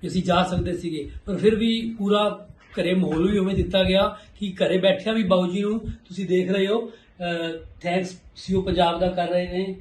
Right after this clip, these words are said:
ਅਹ, ਡੀ ਸੀ ਮੈਮ ਦਾ ਥੈਂਕਸ ਕਰ ਰਹੇ ਨੇ ਔਰ ਬਾਊ ਜੀ ਦਾ ਐਪਿਕ ਨੰਬਰ ਕੀ ਹੈ ਔਰ ਚੋਣਾਂ ਦਾ ਪਰਵ ਦੇਸ਼ ਦਾ ਗਰਵ। ਯਾਨੀ ਅਸੀਂ ਘਰੇ ਵੀ ਬੂਥ ਦਾ ਸੈੱਟਅਪ ਕਰਨ ਦੀ ਕੋਸ਼ਿਸ਼ ਕੀਤੀ ਹੈ।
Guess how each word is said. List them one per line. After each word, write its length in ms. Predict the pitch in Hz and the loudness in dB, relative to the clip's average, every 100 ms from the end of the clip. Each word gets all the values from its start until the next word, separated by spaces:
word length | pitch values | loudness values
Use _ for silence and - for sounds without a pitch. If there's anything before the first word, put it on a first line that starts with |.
| - 170 | -14 -12
ਅਹ, 40 | |
ਡੀ 160 | 156 170 | -10 -8
ਸੀ 140 | 185 | 0
ਮੈਮ 220 | 180 170 | 0 0
ਦਾ 120 | 160 170 | -2 -8
ਥੈਂਕਸ 320 | 170 160 - | -8 -12 -8
ਕਰ 140 | 165 | -6
ਰਹੇ 140 | 170 170 | -4 -4
ਨੇ 240 | 202 202 - - - | -4 -6 -12 -20 -10
ਔਰ 140 | 185 165 | -8 -2
ਬਾਊ 220 | 175 175 | 0 2
ਜੀ 60 | 185 | 2
ਦਾ 80 | |
ਐਪਿਕ 340 | 180 - 180 190 | 0 0 -4 -4
ਨੰਬਰ 260 | 180 180 | -2 -2
ਕੀ 260 | - 180 180 | -2 0 2
ਹੈ 80 | 185 | 2
ਔਰ 140 | 180 | 0
ਚੋਣਾਂ 220 | 185 175 | -2 -2
ਦਾ 140 | 180 180 | 0 -2
ਪਰਵ 300 | 180 180 170 | 0 -2 -2
ਦੇਸ਼ 260 | 170 - | -6 -4
ਦਾ 80 | 185 | -4
ਗਰਵ। 400 | 165 175 202 185 - - - | 0 2 2 -2 -8 -8 -2
ਯਾਨੀ 220 | 208 220 | 2 2
ਅਸੀਂ 260 | 226 220 - | 0 -2 -2
ਘਰੇ 260 | 165 196 | 0 2
ਵੀ 400 | 214 226 226 226 - - | 2 2 0 -6 -10 -16
ਬੂਥ 220 | 170 196 202 | -8 -6 -2
ਦਾ 100 | 196 | -2
ਸੈੱਟਅਪ 340 | 185 196 180 | -2 -4 -2
ਕਰਨ 180 | 190 190 | -2 -2
ਦੀ 80 | 185 | -4
ਕੋਸ਼ਿਸ਼ 340 | 180 - - | -6 -8 -12
ਕੀਤੀ 320 | - - 190 | -10 -4 -2
ਹੈ। 240 | 202 214 | -2 -4